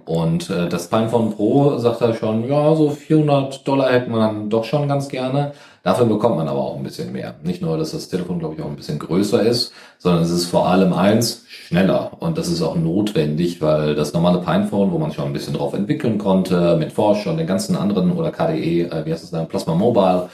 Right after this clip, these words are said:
ähm, das ist ja alles ganz nett und man konnte auch mit dem Modem schon mal ein bisschen rumspielen und so. Aber man hat ja gesagt, wir setzen nochmal einen drauf. Also, es hat, äh, Headphone Jack mit drin, hat keinen fünf G Support, aber L T E, also lässt sich ganz gut erstmal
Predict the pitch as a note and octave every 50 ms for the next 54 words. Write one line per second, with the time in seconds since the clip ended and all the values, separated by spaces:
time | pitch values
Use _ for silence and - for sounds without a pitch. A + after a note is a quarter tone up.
0 | - - - - - - - _ - E2+ E2+ E2 E2 E2 E2 D#2+ E2 - - -
1 | - F2+ - - - - - - G2+ - F3+ F3+ - F3+ D#3+ - A2+ C#3+ E3+ -
2 | - A3 F#3 E3 E3+ - - E3+ E3 D#3+ - D#3 G#2+ - F3 G3+ C#3+ D#3+ C3+ B2
3 | A#2+ A#2+ B2+ B2 A#2+ A2+ A2+ A2 G#2+ - - A2 G2 G2+ G#2+ G#2 - - G#2 G2+
4 | G2 F#2+ F2+ F2 F#2 F2+ F#2 F#2+ F#2+ - - - - - _ _ _ _ _ -
5 | G#2 A#2 B2+ B2+ A#2+ A2+ A2+ A2 A2 A2 G#2+ G2+ G#2 G#2 - G2 F#2 G2+ G2 -
6 | - F#2 F2 E2 D2+ D2 D2+ C#2+ D2+ - - - - - - - D#2+ D#2+ D2+ -
7 | - - - - - - - A2+ A2 A2 G#2+ - - - - F#2+ F#2+ F#2+ F#2 F2+
8 | F2+ F2+ - - G#2 G#2+ - - - G#2 G2+ G#2 G2+ G2+ G2+ G2 - - - A2+
9 | G2+ G2+ G#2+ F#2+ G#2+ A2+ C3+ E3+ F3+ - - - - - - _ - G#2+ G#2 G#2
10 | - - - C3+ D3 E3 F3+ F3 F3 F3+ E3 D3+ - - C#3+ C#3+ D#3 - F3 D#3
11 | D#3+ E3 D#3 - D#3+ - G#2+ G2 F#2+ F2+ - - - - - A2+ D#3 G#3+ A3 -
12 | G2 - F#2 F2+ F2 F2+ F2+ F2+ - - F#2+ F2+ E2+ - - _ - - E2+ F2
13 | F2 - - F#2+ G2+ G#2 G#2 G#2 - - - - F#2+ F#2 - F#2+ F2+ F2+ F2+ F2
14 | E2+ -